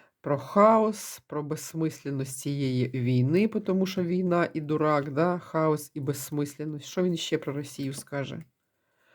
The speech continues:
Знов про гибель солдатів, про жертви, які Росія понесла. Що він ще про Росію скаже? Ну, про те, що по новій щось будуть.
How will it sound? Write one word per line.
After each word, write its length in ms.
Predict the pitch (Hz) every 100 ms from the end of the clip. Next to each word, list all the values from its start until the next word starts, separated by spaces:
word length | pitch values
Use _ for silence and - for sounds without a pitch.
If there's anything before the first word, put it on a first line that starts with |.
| _ _ _ _ _
Знов 360 | 147 165 165 151
про 160 | 147
гибель 340 | 139 135 127 123
солдатів, 920 | 127 135 123 160 196 226 - 214 202 185 _
про 200 | - 147
жертви, 640 | 135 151 196 214 - 196 214
які 280 | 190 190
Росія 480 | 196 190 190 196 185
понесла. 680 | 175 180 180 185 - 196 190
Що 180 | - 220
він 140 | 202
ще 200 | 190 -
про 160 | 160 151
Росію 440 | 143 143 - -
скаже? 460 | 156 - 80 165 180 - _ _ _ _ _ _ _ _ _ _ _ _ _ _ _ _ _ _ _ _ _ _ _ _ _ _ _ _ _
Ну, 200 | 175 202
про 140 | 220 226
те, 140 | 254
що 160 | 240 202
по 160 | 202
новій 320 | 185 160 147 160
щось 240 | - 190
будуть. 540 | 180 208 202 214 -